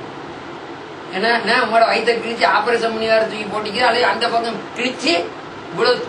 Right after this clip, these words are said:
பொத்த. ஏறோ-, எப்படி நாலு கிலோ, அஞ்சு கிலோ பொத்தையா இருக்கிறான். அந்த கொசு எவ்வளவு இருக்கும்? அது ஒரு, ஒரு எறும்பு எவ்வளவு இருக்கும்? ஒரு சித்த எறும்பு எவ்வளவு இருக்கும்? எத்தனை கிலோ? அது சென்டில் வருமா? வயிறு வைக்க-, அதுக்கு கூட இல்ல. அது கடிக்குது.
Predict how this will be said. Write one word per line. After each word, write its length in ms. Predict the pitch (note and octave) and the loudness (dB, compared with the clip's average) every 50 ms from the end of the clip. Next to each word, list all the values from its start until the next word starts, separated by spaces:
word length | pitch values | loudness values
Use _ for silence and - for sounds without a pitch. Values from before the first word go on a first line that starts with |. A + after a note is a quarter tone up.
| - - | -6 -4
பொத்த. 340 | G3 G3 - - - - - - - - - - - F3+ | -4 -4 -2 -2 -2 -2 -2 -4 -10 -12 -12 -12 -10 -6
ஏறோ-, 320 | F#3+ G3+ A3+ A3 - - G3+ | -4 -4 -4 -4 -4 -4 -6
எப்படி 320 | G3 G#3 B3 A3 - - - - - - | -2 0 0 0 0 -2 -4 -8 -8 -2
நாலு 280 | F#3 F#3+ A3+ G#3+ G3 | 0 2 2 2 2
கிலோ, 120 | - A#3+ - | 2 2 2
அஞ்சு 240 | - G3+ G3 G#3+ - | 2 2 0 -4 -2
கிலோ 160 | G#3 A#3 A3+ | 2 2 2
பொத்தையா 420 | - G3 G3 F#3+ G3 A3+ A3+ A3 | 2 2 -2 -4 -2 2 2 4
இருக்கிறான். 320 | A3 G3 F#3 G#3 G3 - - - - - - - F3 | 2 2 0 -4 -4 -4 -4 -6 -10 -12 -12 -8 -6
அந்த 200 | F#3+ F3+ F3 G3 | -6 -4 -4 -2
கொசு 200 | G#3 F#3+ - B3 | -2 -2 0 2
எவ்வளவு 260 | A3 G#3+ A3 A3+ A3+ | 2 4 4 4 2
இருக்கும்? 300 | A3 A3 - G#3 F3 - - - - - - - - | 0 -2 -4 -4 -4 -6 -6 -10 -12 -12 -12 -8 -4
அது 200 | - A3 A#3 A3+ | -2 0 2 2
ஒரு, 320 | A3+ A#3 A#3 A3+ - - - - - - - - - - | 4 4 4 4 2 0 -2 -6 -12 -12 -12 -12 -6 -2
ஒரு 320 | F3+ G#3 B3 C#4+ D4+ D#4 - - - - - - - - - | 2 2 4 4 4 2 0 -2 -8 -10 -12 -12 -12 -2 2
எறும்பு 300 | F#3+ G3+ A#3 - C#4 C4+ | 4 4 4 4 4 2
எவ்வளவு 280 | A#3+ A#3+ A#3+ A#3+ A#3+ A#3+ | 2 2 4 4 2 2
இருக்கும்? 240 | A3+ G3+ F#3+ - - C3+ - - - - - - - - - - - - - - | 0 -2 -4 -8 -8 -8 -10 -12 -14 -14 -14 -14 -14 -14 -14 -14 -14 -12 -10 -8
ஒரு 80 | E3 - | -8 -6
சித்த 280 | - A3 G3+ - C4 | -6 -6 -2 2 4
எறும்பு 200 | B3+ B3+ B3+ B3+ | 4 4 4 2
எவ்வளவு 240 | B3 B3 A#3+ A#3+ A#3+ | 2 2 2 2 0
இருக்கும்? 260 | A#3+ A#3 A3+ - - - - - | 0 -2 -2 -4 -4 -6 -8 -6
எத்தனை 300 | G3 G3 B3+ B3 A#3 A3 | -6 -4 -2 0 0 0
கிலோ? 160 | G#3+ G#3 F3 E3 - - - - - - - - - - - - - - - - | 0 2 2 2 2 0 -6 -10 -12 -12 -12 -12 -12 -12 -12 -14 -14 -12 -10 -8
அது 220 | C#3 C#3+ - F#3+ G#3 | -8 -4 -2 0 0
சென்டில் 260 | - C4+ C4+ C4 B3 | 0 0 2 2 4
வருமா? 440 | B3 B3 B3 B3 B3+ C#4+ C#4 A#3+ A3 | 4 4 2 0 -2 0 0 0 2
வயிறு 320 | - - A3+ A#3+ B3+ B3 | 2 2 2 2 2 2
வைக்க-, 260 | A3+ - - - - F3+ | 0 -2 -4 -4 -2 -2
அதுக்கு 280 | G3+ A#3 B3+ - D4+ | -2 -2 -2 -4 -4
கூட 140 | C#4+ B3+ B3+ | -4 -4 -4
இல்ல. 120 | F3 - - - - - D#3 E3 | -4 -6 -6 -8 -10 -8 -4 -2
அது 220 | G3 G#3+ - - - - - | 0 0 0 -2 -6 -2 0
கடிக்குது. 560 | A#3+ A#3 A#3 D#4+ D#4 - D4+ D4+ D4+ D4 | 0 0 0 -2 -4 -2 -2 -2 -2 -2